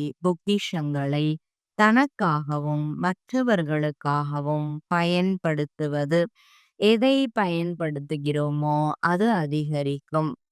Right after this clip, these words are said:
இந்த விசேஷமான பொக்கிஷங்களை சேமித்து உள்ளீர்களா என்று தன்னை தானே கேளுங்கள். சேமித்து உள்ளீர்களா? என்ன சொல்கிறீர்கள்? ஆமாவா? அல்லது சிறிதளவு உள்ளதா?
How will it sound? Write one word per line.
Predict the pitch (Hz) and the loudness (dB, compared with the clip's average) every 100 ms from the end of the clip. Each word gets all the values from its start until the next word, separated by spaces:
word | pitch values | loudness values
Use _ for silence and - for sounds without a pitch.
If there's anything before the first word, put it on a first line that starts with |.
| _ _ | _ _
இந்த | 233 254 262 | 2 2 2
விசேஷமான | 240 233 262 254 - 254 226 220 226 254 | 0 -2 -2 -2 -2 -2 2 2 2 0
பொக்கிஷங்களை | 175 160 160 160 - 151 147 143 143 147 147 151 | -2 -4 -4 -4 -4 -2 0 0 0 0 -2 -4
சேமித்து | - 190 202 214 220 - 208 | 0 2 4 2 0 0 0
உள்ளீர்களா | 151 156 156 151 151 147 156 160 151 | 0 0 0 0 0 2 2 2 0
என்று | 143 147 147 165 156 180 359 _ _ _ - | 0 -2 0 2 2 2 -2 _ _ _ -2
தன்னை | 220 233 247 254 254 226 | 2 4 4 4 2 0
தானே | 185 165 165 170 175 175 | -2 0 0 0 0 -2
கேளுங்கள். | 160 151 147 147 147 147 147 147 147 151 - | -2 -2 -2 -2 0 0 0 0 0 -2 -4
சேமித்து | 190 185 190 196 - - 190 | 0 2 2 0 -2 -2 0
உள்ளீர்களா? | 147 147 147 143 147 143 147 151 151 - _ _ - | 0 0 -2 -2 -2 0 0 0 -2 -8 _ _ -2
என்ன | 220 247 311 | 0 2 0
சொல்கிறீர்கள்? | - 247 208 190 190 180 175 175 170 165 165 165 - 160 | 0 0 0 2 2 2 0 0 -2 -2 -2 -4 -4 0
ஆமாவா? | 160 156 151 147 147 160 160 156 - | 0 0 0 -2 0 0 0 -2 0
அல்லது | 202 233 233 208 220 | 2 4 2 2 0
சிறிதளவு | - 165 170 170 175 175 175 185 180 | 0 0 2 2 2 2 2 0 0
உள்ளதா? | 160 156 151 147 147 | 0 -2 -2 0 0